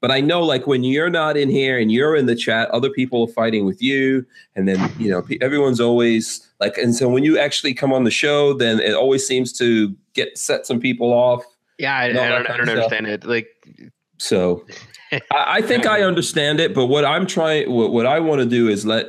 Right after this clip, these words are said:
Speaker 1: let different voices be heard, you know, and let different opinions and things like that be heard. And then we can all go out there and figure out what works for us, you know, and what works for one person doesn't necessarily work for the other person. I think maybe that's what you were alluding to with Mac, you know, like,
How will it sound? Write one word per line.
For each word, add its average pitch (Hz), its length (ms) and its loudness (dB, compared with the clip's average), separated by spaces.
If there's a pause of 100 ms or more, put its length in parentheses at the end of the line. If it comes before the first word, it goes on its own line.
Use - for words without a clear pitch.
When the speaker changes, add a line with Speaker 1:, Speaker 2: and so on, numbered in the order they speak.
(200)
Speaker 1:
let 107 320 -4
different 120 420 -4
voices 107 480 -2
be 98 200 -4
heard, 104 440 -2 (800)
you 101 140 2
know, 95 200 2
and 101 140 0
let 104 160 0
different 117 320 0
opinions 110 640 2
and 101 100 2
things 104 240 0
like 101 140 0
that 104 180 0
be 107 120 0
heard. 117 260 0
And 143 100 0
then 143 160 2
we 139 80 0
can 143 160 -2
all 147 160 2
go 143 200 2
out 135 180 2
there 127 100 2
and 113 100 0
figure 120 240 0
out 117 200 2
what 107 180 0
works 110 260 0
for 107 280 2
us, - 460 -2 (560)
you 101 120 2
know, 95 160 2
and 110 220 2
what 131 160 0
works 139 240 0
for 110 180 -4
one 117 220 0
person 110 360 0
doesn't 104 240 0
necessarily 98 480 0
work 95 220 0
for - 80 -10
the 98 100 0
other 113 160 0
person. 98 540 -4 (220)
I 123 80 -4
think 175 180 2
maybe 156 220 2
that's 143 240 0
what 139 180 0
you 135 80 2
were 120 80 4
alluding 113 600 4
to 104 220 2
with 98 200 2
Mac, 113 400 -2
you 98 80 0
know, 98 180 2
like, 95 260 0